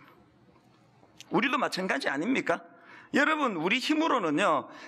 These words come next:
절대로 신앙생활을 시작하는 것도 불가능할 뿐만 아니라 이 뜨거운 신앙생활을 유지하는 것 자체가 불가능해요.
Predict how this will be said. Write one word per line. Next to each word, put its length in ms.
절대로 680
신앙생활을 1120
시작하는 680
것도 220
불가능할 920
뿐만 260
아니라 380
이 340
뜨거운 380
신앙생활을 760
유지하는 540
것 160
자체가 460
불가능해요. 680